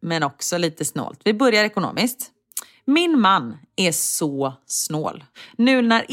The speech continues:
elpriserna är lite höga så har han skaffat ett abonnemang som laddar elbilen när elpriset är som lägst. Och det måste jag säga, det är ändå smart, eller hur?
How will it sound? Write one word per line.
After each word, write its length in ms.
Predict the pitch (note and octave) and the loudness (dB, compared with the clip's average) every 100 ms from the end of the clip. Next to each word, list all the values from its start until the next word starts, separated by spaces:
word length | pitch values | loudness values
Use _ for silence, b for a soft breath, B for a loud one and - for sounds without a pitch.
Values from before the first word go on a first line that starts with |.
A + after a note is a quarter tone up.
| D4 | 2
elpriserna 680 | G3 - F#3+ F#3 - D4 E4+ | 2 -2 -2 -2 -2 2 2
är 140 | A3 | 2
lite 200 | D3+ D#3 | 0 -4
höga 520 | E3+ G3+ C#3+ C3+ A3 C4 | -2 0 0 0 -2 0
så 140 | - | 2
har 60 | A#3 | 2
han 80 | A#3 | 2
skaffat 380 | - D4+ F3+ - | 0 -2 -2 -2
ett 80 | |
abonnemang 580 | F3 E3+ G3 G#3+ D4 B3 | -2 0 0 2 2 0
som 180 | - F#3+ | -2 -2
laddar 460 | G#3+ B3 F#3 D#3+ - | 2 2 2 -2 -2
elbilen 760 | A#3 G3 D3 C#3 D3 D#3 B3+ G#3 | -4 -2 -2 -2 -2 2 2 2
när 160 | F3 F3 - G3+ | -2 -2 -2 -2
elpriset 580 | D3+ - D#3 C#3 E3+ - | -2 -4 -4 -4 -6 -6
är 180 | C#3+ B2+ | -8 -6
som 240 | - A3 | -2 2
lägst. 640 | B3+ B4 - - - - - b b | 2 2 0 -2 -10 -10 -16 b b
Och 100 | B3+ | 2
det 100 | E4+ | 2
måste 160 | E4 | 2
jag 80 | F#3+ | 0
säga, 120 | E3+ | -2
det 220 | E3 G#3+ A3 | 0 2 2
är 40 | |
ändå 200 | F#3+ D#3+ | 0 -2
smart, 420 | - D#3 B2+ - - - _ | -2 0 0 0 -8 -18 _
eller 140 | F3 E3 | -4 0
hur? 160 | G#3 | 0